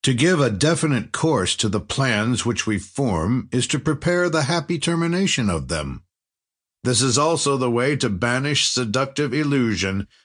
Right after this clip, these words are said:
the devourer of beautiful ambitions and youthful aspirations. And with his habitual sense of the practical in life, Yoritomo adds the following.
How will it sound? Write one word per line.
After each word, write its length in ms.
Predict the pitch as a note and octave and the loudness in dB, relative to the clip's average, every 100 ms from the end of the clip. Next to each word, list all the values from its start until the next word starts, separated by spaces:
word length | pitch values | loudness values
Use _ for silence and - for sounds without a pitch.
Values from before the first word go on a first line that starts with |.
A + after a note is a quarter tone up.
| _ | _
the 120 | A#2 | 0
devourer 920 | A#2+ A#2+ A2+ D3 C#3+ G#2+ G2 F#2+ F#2+ _ | 0 0 2 2 2 2 2 0 -2 _
of 260 | G2 F2+ E2+ | -4 -2 0
beautiful 520 | B2+ C3+ C3 C3+ C3+ | 0 0 0 0 0
ambitions 840 | C3+ C#3 B2+ A#2 A2+ A2+ A#2 G#2 | 0 0 0 0 -2 -2 -2 -4
and 200 | A2+ G#2+ | -2 -2
youthful 560 | F#2+ A#2+ - - A#2+ G#2+ | 0 0 -2 -4 -2 0
aspirations. 1080 | G#2 - B2 A2+ F#2+ E2 F2+ F2 E2 D2+ - _ _ _ _ _ - | 0 -2 -2 0 0 -2 -4 -6 -6 -8 -10 _ _ _ _ _ -2
And 480 | F3+ D#3 D#3+ E3+ C#3+ | 2 2 2 2 2
with 160 | B2+ | 2
his 240 | C3+ C3 B2+ | 4 2 2
habitual 640 | A2+ B2+ A2+ B2 A2 G#2 | 2 0 0 0 2 0
sense 420 | - A#2+ A2+ G2+ | 0 0 0 -2
of 140 | G#2 F2+ | -2 -4
the 100 | F#2+ | -4
practical 680 | - A#2+ A2+ G2 F2 G2+ | 0 -2 0 -4 -2 -2
in 200 | F#2+ F2 | 0 -2
life, 520 | F#2 G#2 C#3 - - - | 0 0 -2 -6 -14 -6
Yoritomo 800 | F#2 A#2 A#2 A2+ A#2+ G#2+ A2+ G#2 | 0 0 0 0 0 0 0 0
adds 320 | A2 A2 F#2+ | 0 -2 -2
the 140 | F#2+ G2+ | -4 -2
following. 640 | A#2 G2+ F#2+ F#2 F2+ | 0 0 0 0 -2